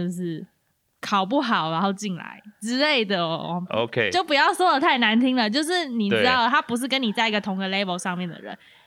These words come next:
Speaker 1: 那你会不会日积月异下就其实就被他们影响，然后结果那个原本你要拿这三百六十万去好好做一件事情，但就到最后就可能就跟他们去跑夜店啊什么，然后就花光了。
Speaker 2: 哦，
Speaker 1: 你不觉得就是环境这件事情？
Speaker 2: 哎，这个是，这个是非常重要，我觉得我非常同意这个观点。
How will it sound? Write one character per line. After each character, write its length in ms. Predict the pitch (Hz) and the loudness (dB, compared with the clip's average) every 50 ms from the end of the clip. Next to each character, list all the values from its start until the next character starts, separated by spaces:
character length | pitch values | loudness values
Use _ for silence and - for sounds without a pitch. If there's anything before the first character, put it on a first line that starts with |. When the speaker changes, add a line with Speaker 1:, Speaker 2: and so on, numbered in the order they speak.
| _ - | _ -4
Speaker 1:
那 100 | 427 381 | -2 0
你 100 | 294 294 | 2 2
会 100 | 302 311 | 2 2
不 40 | 262 | 2
会 140 | 269 269 285 | 2 2 2
日 160 | 311 320 302 | 2 2 0
积 140 | 226 254 277 | 0 0 0
月 200 | 277 285 269 254 | 0 2 2 2
异 120 | 254 262 | 2 2
下 180 | 285 277 233 220 | 2 2 2 4
就 100 | 220 226 | 2 2
其 240 | 233 220 - 208 202 | 0 0 0 0 0
实 60 | 196 | 2
就 100 | 214 214 | 0 0
被 140 | 208 220 196 | 0 0 0
他 100 | 190 196 | 0 0
们 100 | 196 - | -2 -4
影 140 | - 160 | -6 -6
响， 200 | 175 - 196 143 | -6 -6 -6 -4
然 100 | 151 185 | -2 0
后 60 | 214 233 | 0 0
结 120 | 220 220 | 0 0
果 160 | 220 214 202 190 | 0 0 0 -2
那 100 | 175 208 | -2 0
个 240 | 226 220 208 208 208 - - - - _ | 0 0 0 -2 -4 -8 -14 -20 -12 _
原 120 | - 247 262 | -2 0 0
本 120 | 285 277 | 2 2
你 40 | 240 | 2
要 120 | 240 247 | 2 2
拿 140 | 262 247 226 | 2 2 0
这 80 | 226 226 | 0 0
三 300 | 262 262 233 233 247 247 | 0 0 0 0 0 0
百 160 | 220 185 185 | 0 0 0
六 100 | 208 226 | 2 0
十 120 | 226 202 | 0 0
万 120 | 202 202 202 | 0 0 0
去 80 | 208 | 0
好 140 | 220 196 190 | 0 0 0
好 100 | 185 175 | -2 -2
做 180 | 165 - 202 185 | -2 -2 -4 -4
一 60 | 170 | -2
件 160 | 170 180 180 | -4 -4 -4
事 220 | 175 185 - 202 185 | -4 -4 -6 -6 -6
情， 180 | - 175 156 165 | -6 -8 -6 -4
但 200 | 175 175 185 175 - - - - - _ | -4 -2 -2 -4 -8 -14 -20 -20 -20 _
就 300 | - - 208 196 180 165 | -2 0 0 0 0 0
到 160 | - 226 220 | 0 0 2
最 100 | 190 214 | 2 2
后 80 | 214 214 | 0 2
就 80 | 214 | 0
可 120 | 220 208 208 | 0 0 -2
能 100 | 165 156 | -2 -2
就 60 | 170 | -2
跟 80 | 165 180 | 0 0
他 100 | 185 185 | 0 2
们 100 | 175 175 | 0 0
去 240 | 175 190 190 180 | 0 0 -2 -2
跑 220 | 175 - - 156 151 | -2 -4 -6 -6 -4
夜 180 | 170 185 180 | -4 -2 -4
店 240 | 170 - 185 180 165 | -4 -4 -4 -4 -4
啊 80 | 151 151 | -4 -6
什 160 | 151 - 160 | -8 -10 -14
么， 120 | 147 139 | -14 -12
然 80 | 143 143 | -10 -10
后 80 | 151 156 | -10 -8
就 120 | - 165 | -8 -8
花 240 | 160 - 175 147 143 | -6 -6 -8 -8 -8
光 220 | - - - 139 151 | -12 -16 -20 -20 -20
了。 80 | - - 233 - - _ _ - - - | -20 -12 -10 -10 -10 _ _ -12 -2 2
Speaker 2:
哦， 200 | 120 120 123 117 | 2 4 4 4
Speaker 1:
你 60 | 127 | 4
不 80 | 113 101 | 4 2
觉 160 | - - - | 2 2 2
得 80 | - 131 120 | 2 4 4
就 80 | 104 95 | 2 2
是 80 | - | 0
环 240 | - - 233 202 220 | 0 0 -2 -2 0
境 180 | 214 277 262 226 | -2 -2 -4 -2
这 60 | 220 | -2
件 180 | 226 226 226 240 | -2 -2 -2 -4
事 220 | 233 - 254 226 | -4 -6 -6 -6
情？ 200 | 202 - - 170 - - - | -6 -6 -8 -12 -14 -14 -16
Speaker 2:
哎， 80 | 202 - _ | -18 -18 _
这 240 | _ - - - 120 | _ -8 -4 -2 -2
个 140 | 107 92 95 | -2 -2 -4
是， 80 | - _ _ | -8 _ _
这 100 | - 165 | -2 2
个 140 | 143 135 117 | 2 2 2
是 200 | - - 139 123 | 2 0 0 0
非 200 | - - 127 123 | 0 0 0 0
常 400 | - - 107 92 87 85 85 101 | 0 0 0 0 0 -2 -4 -2
重 180 | - 117 110 | -2 0 0
要， 80 | 107 101 | 2 0
我 60 | 104 | 0
觉 180 | 104 - 120 120 | 0 0 0 0
得 80 | 123 | 0
我 80 | 82 117 | -2 -4
非 140 | - - 127 | -2 -2 0
常 100 | 117 110 | 0 0
同 200 | - - 101 98 | 0 -2 -2 -2
意 40 | |
这 80 | 101 107 | -2 -2
个 60 | 101 | -4
观 180 | 92 - 90 87 | -4 -4 -4 -4
点。 140 | 85 - - | -6 -8 -12